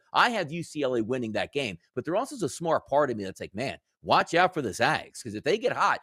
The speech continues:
they can take anybody down." And one of those teams that now feels maybe just a little bit disrespected, like, "Boy, at least we used to get the hate because we were the top overall seed or a number one seed.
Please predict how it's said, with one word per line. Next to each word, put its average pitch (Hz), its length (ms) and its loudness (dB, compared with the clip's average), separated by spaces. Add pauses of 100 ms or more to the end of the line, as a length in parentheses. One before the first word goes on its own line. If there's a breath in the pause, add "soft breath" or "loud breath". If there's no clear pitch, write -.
(140 soft breath)
they 147 100 2
can 208 120 -4
take 185 240 -2
anybody 170 440 2
down." 156 200 0
And 127 80 -6
one 143 100 -4
of 175 60 -6
those 180 160 0
teams 185 220 -8
that 147 160 0
now 175 260 0
feels 170 400 -4 (180)
maybe 180 340 -2
just 170 200 -4
a 147 60 -8
little 190 260 -4
bit 170 160 -4
disrespected, 190 580 -2
like, - 180 -2
"Boy, 214 280 -2 (280)
at 151 80 -2
least 339 220 0
we 370 40 -2
used 269 120 -4
to 226 60 -12
get 202 160 -2
the 147 120 -2
hate 190 380 -4
because 131 320 -6
we 165 120 -6
were 147 60 -4
the 123 100 -8
top 160 360 2
overall 143 420 -2
seed 151 340 -4 (140)
or 143 100 4
a 135 40 4
number 143 300 0
one 123 200 -2
seed. 175 360 -6